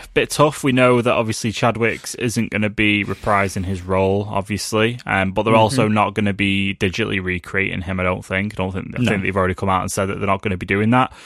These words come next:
Speaker 1: so obviously he won't be reprising his role digitally. Um, but yeah, it's interesting. It's probably gonna be more about handing down the mantle, I guess, isn't it?
Speaker 2: I think so. I think this is gonna be sort of a story of,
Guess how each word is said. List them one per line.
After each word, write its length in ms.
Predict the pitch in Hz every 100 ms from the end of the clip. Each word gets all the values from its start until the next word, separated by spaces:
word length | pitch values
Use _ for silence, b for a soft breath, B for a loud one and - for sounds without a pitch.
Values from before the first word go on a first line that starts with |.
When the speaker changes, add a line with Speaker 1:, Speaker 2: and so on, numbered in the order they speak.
| B B
Speaker 1:
so 180 | - 95
obviously 260 | 92 90
he 60 | 95
won't 200 | 98 95
be 180 | 98 92
reprising 500 | 92 - 92 92 92
his 120 | 90
role 200 | 92 90
digitally. 640 | 98 92 - - 113 123 b b b b -
Um, 600 | 98 101 98 95 98 - _ _ _ _ _ _ _ _ _ _
but 440 | 139 135 127 -
yeah, 260 | 139 147 175
it's 160 | 127 139
interesting. 540 | 147 156 131 - 104
It's 240 | 107 92
probably 400 | - 135 143 151 131
gonna 160 | 117
be 120 | 107 104
more 200 | 104 101
about 340 | 98 98 98
handing 380 | 107 101 95 95
down 280 | 95 92 92
the 40 |
mantle, 600 | 90 90 104 - 92 92 -
I 100 | 101
guess, 260 | 92 95
isn't 220 | 104 101 104
it? 160 | 98 - _ _ _ _ _ _ -
Speaker 2:
I 120 | 139
think 240 | 131 131 113
so. 180 | 101 98
I 100 | 113
think 220 | 131 120
this 180 | 120 -
is 80 |
gonna 160 | 117 117
be 200 | 113 110
sort 320 | - - 104
of 80 | 98
a 20 |
story 500 | 104 - 104 101 104
of, 460 | 98 90 101 95 -